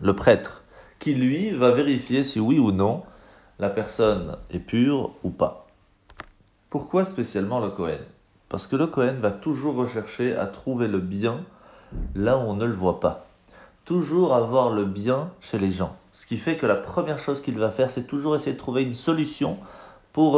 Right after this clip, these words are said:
rendre la personne pure. Et d'une certaine façon, ça donne espoir à la personne. Mais si par contre la personne, si le Kohen va dire « Non, non, là je ne trouve aucune solution, la personne n'est vraiment pas pure »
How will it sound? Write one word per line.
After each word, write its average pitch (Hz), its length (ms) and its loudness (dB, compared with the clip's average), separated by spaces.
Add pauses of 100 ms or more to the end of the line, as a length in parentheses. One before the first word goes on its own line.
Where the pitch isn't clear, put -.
(140)
rendre 160 400 4
la 135 120 6
personne 143 480 0
pure. 113 500 2 (460)
Et 107 200 2
d'une 120 180 -2
certaine 120 380 -2
façon, 117 400 -6
ça 107 120 -4
donne 95 220 -2
espoir 95 400 2
à 95 60 6
la 87 80 4
personne. 82 480 -6
Mais 80 80 -10
si 127 400 -4
par - 300 -6
contre 113 360 -8
la 87 80 -2
personne, 90 520 -6 (200)
si - 180 -10
le 92 120 0
Kohen 110 460 4
va 87 100 2
dire « 90 400 0
Non, 98 160 -4
non, 92 180 -2 (460)
là 98 100 0
je 98 140 -4
ne 92 80 -6
trouve 107 240 -4
aucune 104 280 -4
solution, 98 520 -6
la 90 100 -4
personne 95 400 -2
n'est 92 80 -2
vraiment 98 320 -4
pas 87 140 -6
pure » 87 260 -6